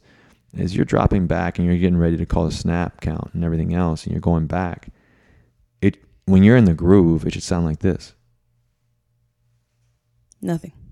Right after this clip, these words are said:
Speaker 1: Right? Your head's not overthinking. It's like, "Oh, shit, da, da, da, da, da." It's not, it's not that. You, is that hot? Boom,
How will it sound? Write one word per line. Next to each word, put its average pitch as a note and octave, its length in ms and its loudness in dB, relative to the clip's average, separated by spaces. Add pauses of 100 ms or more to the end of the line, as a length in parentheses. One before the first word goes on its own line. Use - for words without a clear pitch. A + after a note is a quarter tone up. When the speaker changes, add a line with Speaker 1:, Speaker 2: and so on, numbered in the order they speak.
(520)
Speaker 1:
Right? D#2 160 -6
Your E2 120 -6
head's F2 240 -6
not E2+ 280 -10
overthinking. D#2+ 760 -8
It's - 80 -16
like, - 180 -12
"Oh, - 40 -6
shit, F#2+ 260 -4
da, F#2+ 80 0
da, F#2+ 100 0
da, F#2+ 120 2
da, F#2+ 100 2
da." F#2 100 -2
It's - 140 -10
not, F#2+ 160 -6
it's E2 140 -10
not F2 200 -6
that. D#2 360 -10
You, E2+ 120 -14 (1120)
is - 60 -20
that D#2+ 100 -8
hot? F2 140 -8 (2250)
Boom, C#2+ 180 0